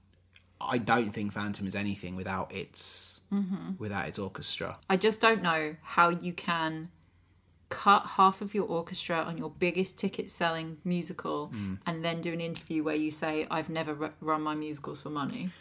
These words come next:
Speaker 1: And I think the other issue as well, when you say a year ago, The Phantom will be back, as it always has been,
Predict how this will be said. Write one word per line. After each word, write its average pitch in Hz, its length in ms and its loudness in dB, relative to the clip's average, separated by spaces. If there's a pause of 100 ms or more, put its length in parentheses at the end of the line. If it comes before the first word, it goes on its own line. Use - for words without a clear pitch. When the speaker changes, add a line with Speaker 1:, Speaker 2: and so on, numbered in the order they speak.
(120)
Speaker 1:
And 135 120 4
I 127 80 4
think 127 320 2
the 120 100 0
other 113 240 0
issue 104 300 0
as 98 100 -4
well, 104 180 -2
when 101 140 -2
you 104 100 -2
say 107 220 0
a 101 40 0
year 104 280 0
ago, 95 160 -4
The 101 80 -4
Phantom 101 380 -4
will 95 60 -4
be 98 120 -6
back, - 540 -4 (680)
as 110 220 4
it 85 60 -6
always 98 180 -2
has 101 200 -4
been, 85 220 -6